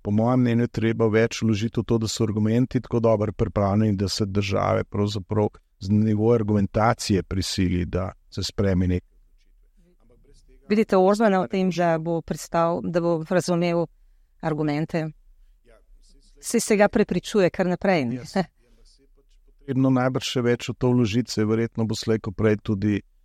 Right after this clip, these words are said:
Speaker 1: prebivalce nekatere države razumeli, da jim je slabše, če se ne podredijo nekim pravilom razumnosti.
Speaker 2: Mhm.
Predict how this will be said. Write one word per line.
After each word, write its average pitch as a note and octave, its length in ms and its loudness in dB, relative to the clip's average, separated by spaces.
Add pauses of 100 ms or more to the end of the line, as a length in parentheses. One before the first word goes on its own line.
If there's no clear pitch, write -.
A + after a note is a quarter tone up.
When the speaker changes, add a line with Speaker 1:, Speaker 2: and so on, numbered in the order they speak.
(160)
Speaker 1:
prebivalce G#2+ 640 0
nekatere A2+ 460 0
države G#2+ 520 0
razumeli, A2 540 2
da G2+ 160 2
jim G2+ 220 2
je G2 120 2
slabše, F2+ 680 -2
če - 280 -4 (680)
se G2 220 0
ne F2 220 2
podredijo F#2 640 0
nekim F2+ 560 2
pravilom G2+ 500 0
razumnosti. F#2+ 640 -2 (600)
Speaker 2:
Mhm. F3 320 -6